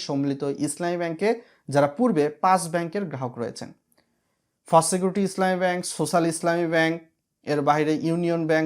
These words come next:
গ্লোবাল ইসলামী ব্যাংক এবং এক্সিম ব্যাংক। প্রথম দিকে বলা হলো নভেম্বরের শেষের দিকে বা নভেম্বরের প্রথম দ্বিতীয় সপ্তাহে, তারপরে বলা হলো ডিসেম্বরের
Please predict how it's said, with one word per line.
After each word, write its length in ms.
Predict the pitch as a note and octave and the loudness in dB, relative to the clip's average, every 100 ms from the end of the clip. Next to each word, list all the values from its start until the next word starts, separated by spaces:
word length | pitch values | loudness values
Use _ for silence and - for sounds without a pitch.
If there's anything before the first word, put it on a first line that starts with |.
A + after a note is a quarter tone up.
| D3 | 0
গ্লোবাল 280 | C#3+ D3 D3+ | 0 2 0
ইসলামী 360 | C#3+ D3+ D3 C#3 | -2 -4 -4 -4
ব্যাংক 160 | C3+ F#3+ | -4 -6
এবং 200 | - C3+ B2+ B2 D3 | -6 -4 -6 -6 -6
এক্সিম 300 | D3 C#3+ C#3 B2 | -6 -4 -8 -8
ব্যাংক। 140 | - - _ _ _ _ _ _ _ _ F#3 | -12 -18 _ _ _ _ _ _ _ _ 4
প্রথম 240 | F#3 A#3 | 6 6
দিকে 180 | A3+ A3+ | 6 4
বলা 240 | F#3+ F3 F#3 | 6 8 8
হলো 260 | F3+ F#3 F#3 E3+ | 8 6 4 4
নভেম্বরের 440 | C#3 D3+ D3 D#3 D3+ | 2 2 0 0 -2
শেষের 280 | D3 C#3 D#3 | -6 -4 -6
দিকে 220 | D3 D#3 D#3 | -6 -2 0
বা 100 | C#3 C3 | 0 -2
নভেম্বরের 400 | C3+ C#3 C#3 C#3 C#3 | -2 -2 -2 -4 -6
প্রথম 220 | D3+ E3 | -6 -4
দ্বিতীয় 280 | C#3 C3+ C#3+ | -4 -4 -6
সপ্তাহে, 480 | C3+ C3 C3 C3+ C#3+ D3+ _ _ _ _ | -4 -4 -2 -2 -2 -6 _ _ _ _
তারপরে 360 | D3+ D#3+ F3 F3 E3 | 2 4 2 2 6
বলা 140 | E3 E3 | 6 6
হলো 140 | E3+ E3+ C#3+ | 4 0 -2
ডিসেম্বরের 640 | D#3+ G#3+ G3+ E3 C3+ D3 | -2 0 2 2 2 0